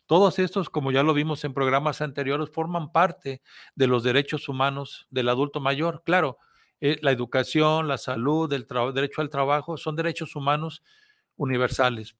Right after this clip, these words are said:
para todos los seres humanos, ¿no? Dice aquí, "Veintiséis por ciento de las personas mayores presentan alguna discapacidad para el desarrollo de las actividades de la vida diaria,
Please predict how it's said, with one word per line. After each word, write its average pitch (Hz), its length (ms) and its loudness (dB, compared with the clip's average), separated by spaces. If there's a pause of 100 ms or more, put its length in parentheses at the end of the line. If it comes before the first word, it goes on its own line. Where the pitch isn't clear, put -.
(120)
para 131 180 2
todos 180 400 2
los 147 140 -2
seres 156 280 -2
humanos, 127 400 -6
¿no? 156 220 -8 (2750)
Dice 151 380 0
aquí, 160 360 -4
"Veintiséis 143 500 -2
por 190 180 -2
ciento 175 340 -2
de 147 60 2
las 123 160 -2
personas 160 400 -2
mayores 165 540 0
presentan 160 500 -2
alguna 151 320 0
discapacidad 143 840 -2
para 156 140 0
el 147 80 0
desarrollo 135 560 0
de 143 80 0
las 131 180 -2
actividades 135 680 0
de 131 100 -2
la 120 100 0
vida 131 240 0
diaria, 143 480 0